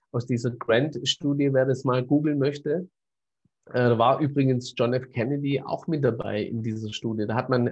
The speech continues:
alles gemessen, die ganzen Lebensumstände und alles drum und dran. Und es sind halt,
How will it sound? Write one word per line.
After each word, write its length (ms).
alles 320
gemessen, 420
die 120
ganzen 380
Lebensumstände 1040
und 180
alles 340
drum 180
und 220
dran. 300
Und 160
es 240
sind 300
halt, 320